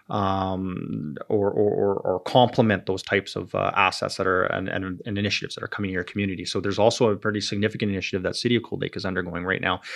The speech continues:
in order to see what types of opportunities that are, that reside in there.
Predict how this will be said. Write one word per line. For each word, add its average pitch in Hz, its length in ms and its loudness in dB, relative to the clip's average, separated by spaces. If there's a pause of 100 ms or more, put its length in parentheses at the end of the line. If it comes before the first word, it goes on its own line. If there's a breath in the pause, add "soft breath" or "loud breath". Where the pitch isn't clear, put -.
(180 loud breath)
in 110 100 6
order 104 200 8
to 98 640 -2
see 123 200 2
what 104 160 2
types - 240 -2
of 92 80 -6
opportunities 92 680 -4
that 90 140 -2
are, 90 300 -2
that 92 160 -2 (220)
reside 95 600 -2
in 90 100 -4
there. 85 220 -8